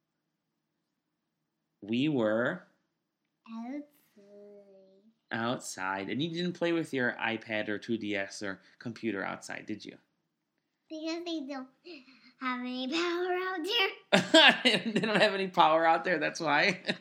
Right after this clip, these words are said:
Speaker 1: <laughs> That's pretty funny. Well, good. Who, who, who tells you,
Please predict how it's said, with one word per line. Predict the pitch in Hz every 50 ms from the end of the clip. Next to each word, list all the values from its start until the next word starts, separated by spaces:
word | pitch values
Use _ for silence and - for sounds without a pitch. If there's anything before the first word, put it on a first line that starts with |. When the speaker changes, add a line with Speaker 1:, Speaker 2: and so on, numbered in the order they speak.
| - - 185 - - - - -
Speaker 1:
<laughs> | _ _ _ _ - - - - - - - -
That's | 110 104 123 - -
pretty | - 156 131 117 101
funny. | - 101 98 95 - - - - _ _ _ _ - - - - - -
Well, | - 202 214 220
good. | 214 254 - 208 180 - - -
Who, | - 233 240 - - _ _ _ _ -
who, | 214 226 - - _ _ _ _ -
who | 208 214
tells | - 190 190 190 175 170
you, | 190 185 175 175 165 - -